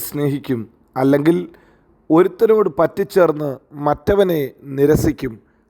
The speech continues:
ഹല്ലേലൂയ. യേശു കർത്താവ് നമ്മെ പഠിപ്പിച്ച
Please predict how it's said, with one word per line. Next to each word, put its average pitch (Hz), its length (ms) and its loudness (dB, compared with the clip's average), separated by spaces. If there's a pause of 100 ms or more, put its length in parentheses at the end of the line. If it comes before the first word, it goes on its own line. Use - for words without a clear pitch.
ഹല്ലേലൂയ. 135 640 2 (760)
യേശു 170 380 2
കർത്താവ് 220 400 2
നമ്മെ 190 200 0 (100)
പഠിപ്പിച്ച 170 420 -4